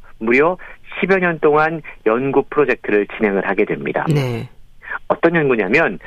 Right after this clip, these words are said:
Speaker 1: 전통적인 수렵 채집 생활을 하는 아프리카 탄자니아 북부에 사는 하드자독 사람들의 하루 에너지 소비량을 측정을 합니다. 그리고 도시에 사는 사람들의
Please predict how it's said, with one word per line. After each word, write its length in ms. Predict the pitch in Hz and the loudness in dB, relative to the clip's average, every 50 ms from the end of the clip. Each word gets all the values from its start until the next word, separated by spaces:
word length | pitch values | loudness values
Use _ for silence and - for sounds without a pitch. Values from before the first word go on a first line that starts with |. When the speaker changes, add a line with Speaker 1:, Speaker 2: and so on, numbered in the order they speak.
| - - - - - - - | -14 -14 -14 -14 -12 -6 -2
Speaker 1:
전통적인 920 | - 123 131 151 165 - - - 220 220 214 202 208 208 196 208 208 208 185 - - | 0 0 2 0 -2 -4 0 0 2 4 4 4 4 4 2 2 2 2 0 -2 0
수렵 300 | 220 208 220 214 208 - - - - | 2 2 2 2 0 -2 -8 -12 -6
채집 280 | - 226 214 214 220 214 - - - - | -2 -2 0 0 0 -2 -2 -6 -4 -2
생활을 400 | 196 190 185 180 175 175 165 160 | 0 2 2 2 4 4 2 2
하는 340 | 160 170 175 170 170 170 147 - - - - - - | 2 2 2 0 0 -2 -2 -6 -10 -10 -8 -2 0
아프리카 420 | 120 123 - - 165 156 - 160 | 0 0 0 0 -2 0 0 0
탄자니아 580 | - - 196 196 190 180 185 175 165 160 156 147 | -2 0 -2 0 2 2 2 2 2 2 0 0
북부에 500 | - 131 - - - 135 139 139 135 - | 0 -2 -4 -4 0 2 2 2 2 2
사는 600 | 139 127 123 117 113 120 131 139 135 117 98 87 - - - - - | 0 0 0 0 0 2 2 2 0 0 -2 -6 -6 -12 -18 -16 -10
하드자독 1000 | - - - - 190 196 202 202 214 208 208 196 - 190 180 175 170 190 180 - - - - | -6 -4 0 2 2 2 2 2 4 4 4 4 2 2 0 2 0 -2 -2 -4 -6 -10 -4
사람들의 840 | - 165 160 156 147 147 135 131 135 127 127 151 175 185 202 220 214 214 - - - - - | -2 0 0 0 0 0 0 2 4 4 4 4 4 2 2 2 0 -2 -6 -20 -20 -20 -10
하루 420 | - - 185 185 185 185 185 185 - _ - | -4 -2 0 2 2 2 2 2 0 _ 0
에너지 520 | 117 131 147 151 147 147 - 147 147 143 139 - | 0 2 2 2 0 0 0 0 0 0 0 0
소비량을 500 | 151 143 143 139 131 127 131 135 127 123 | 0 0 2 2 2 2 0 -2 -2 -2
측정을 380 | - - - - 156 139 123 | -4 -8 -2 -2 -2 0 0
합니다. 440 | 127 123 110 101 92 92 82 76 - - - - - - - - | -2 0 0 0 0 0 0 -2 -8 -14 -20 -20 -20 -20 -10 -2
그리고 460 | - 139 131 120 143 160 143 101 - - - - - - - - - | 0 2 2 4 4 4 4 4 2 -2 -10 -18 -18 -18 -18 -18 -10
도시에 580 | - - - 151 147 - - 170 165 165 160 151 - | -4 0 0 0 0 0 2 2 4 4 2 0 0
사는 480 | - 151 156 165 175 190 202 208 220 214 - - - | -2 0 0 2 2 2 2 2 0 -2 -4 -10 -4
사람들의 1120 | - - 180 175 165 165 160 156 151 151 147 147 143 143 143 160 185 196 202 214 214 208 | -2 0 0 0 0 0 -2 -2 0 2 4 6 6 6 6 4 4 4 2 2 0 -2